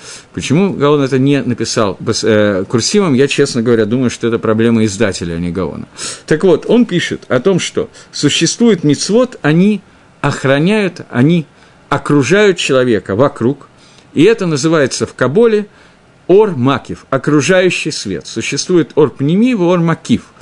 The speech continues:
Это мицвот, который окружает человека со всех сторон. Альти то, что рат и меха, пусть тебе не будет забыта Тора твоей мамы,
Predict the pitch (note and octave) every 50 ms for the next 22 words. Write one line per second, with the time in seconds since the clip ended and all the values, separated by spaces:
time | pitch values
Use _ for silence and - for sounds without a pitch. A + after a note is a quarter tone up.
0 | - - - - - - - - _ - - G#3+ A3+ A3 G3 F#3+ F3 - - F#3+
1 | G#3 A3 G#3+ - F3 D3 - E3 C#3+ C#3+ - - C3 C3 A2 C#3+ F3 F3 F3+ E3
2 | - - - B2 A#2+ B2+ C3+ C#3 - A#2 - A2+ F#2+ - - A2 - - - G#2
3 | F2+ D#2 C#2+ - - _ _ - - - - _ - - G#3+ C4 A#3+ A3+ G#3+ G#3
4 | - G#3+ G3 - - E3+ D3+ D#3+ D#3+ D#3 C3+ A#2 A2 G#2 G#2 - - C3 - _
5 | - - - _ - G3+ A#3 A3 - - F#3 E3 E3+ D#3 D#3 D#3+ F3 G3+ F#3 E3
6 | C3 G#2+ G#2 D3 C#3+ D#3 G3 F3+ - A#2+ - - E3 D#3+ C3+ A2+ F#2+ - C3 C3+
7 | C3 B2+ A2+ G#2 G2+ G2+ A2 C#3 E3